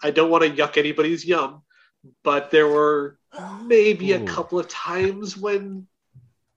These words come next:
Speaker 1: I felt Tendi was maybe a bit pitched too high, but, you know.
Speaker 2: Like,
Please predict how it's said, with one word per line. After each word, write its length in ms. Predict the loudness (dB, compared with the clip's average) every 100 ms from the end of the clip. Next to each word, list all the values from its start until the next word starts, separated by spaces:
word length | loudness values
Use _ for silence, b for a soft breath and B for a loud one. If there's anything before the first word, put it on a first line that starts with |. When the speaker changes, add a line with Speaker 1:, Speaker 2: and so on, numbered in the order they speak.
| _
Speaker 1:
I 120 | -4
felt 440 | -2 2 0 0 -10
Tendi 360 | -10 -6 -6 -4
was 260 | -4 -6 -16 -14
maybe 480 | -8 -4 -4 -2 0
a 60 | -2
bit 340 | 0 -4 -4 -6
pitched 320 | -4 -4 -8
too 140 | -10 -8
high, 560 | -6 -4 2 2 2 -2
but, 380 | 0 0 -4 _ _ _ B B B B -10 -8 -6 -8 -10 _ _ -16 -16 _
you 160 | -4
know. 360 | 0 4 4
Speaker 2:
Like, 80 | 2